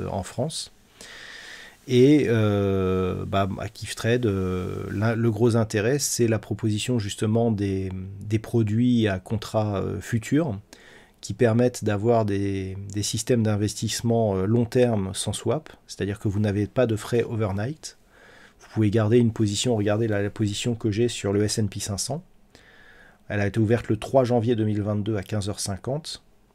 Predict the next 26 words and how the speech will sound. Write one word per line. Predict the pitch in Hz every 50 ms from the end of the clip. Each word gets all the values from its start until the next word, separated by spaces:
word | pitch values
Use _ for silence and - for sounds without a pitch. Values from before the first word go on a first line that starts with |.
| _ - _ _ _ _ _ _ _ _ _ _ _ _ _ _ _ _ _ _ _ -
Elle | 95 90
est | 98 98
en | 95 101
négatif | 101 104 98 104 104 101 - - 123 - -
parce | - 98 - -
que | - 110
depuis, | 98 101 98 - - - 117 120 113
on | 98 95
a | 90 85
perdu | - - 98 95 101 101
de | 101
l'argent, | 98 92 92 92 110 127 160 185 -
mais | 107 104 107 113 123 131 139 139 - _ _ _ _ _ _ _ _ _ - _ _ _ _ _ _ _ -
dans | 110 107 110
les | 110 107
commissions | 110 - 139 131 127 120 - - 135 131 120 -
et | 117 113 107
échanges, | 101 - - - 139 170 170 135 107 98 - - _
là | - 104 110 117
où | 117 110 104 101
on | 104 101 104
a, | 107 101 76 - - -
on | 113 107
trouve | 98 - - 117 95 101
les | 101
swaps, | 95 - - - 147 170 - -